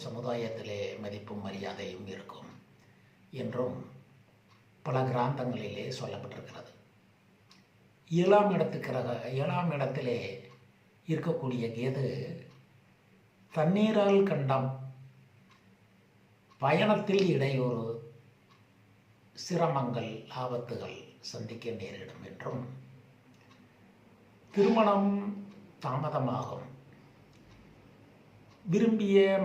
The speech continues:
மணமகள் போல் கிடைக்க மாட்டார். எனவே, இல்வாழ்க்கை சுகமும் சிறப்பாக அமைவதற்கு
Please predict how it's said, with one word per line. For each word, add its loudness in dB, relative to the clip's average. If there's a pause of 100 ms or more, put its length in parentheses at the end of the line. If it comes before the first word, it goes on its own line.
மணமகள் 2 (800)
போல் 0
கிடைக்க -4
மாட்டார். -8 (2000)
எனவே, 2 (1400)
இல்வாழ்க்கை 4 (140)
சுகமும் 0 (1500)
சிறப்பாக 2 (220)
அமைவதற்கு -2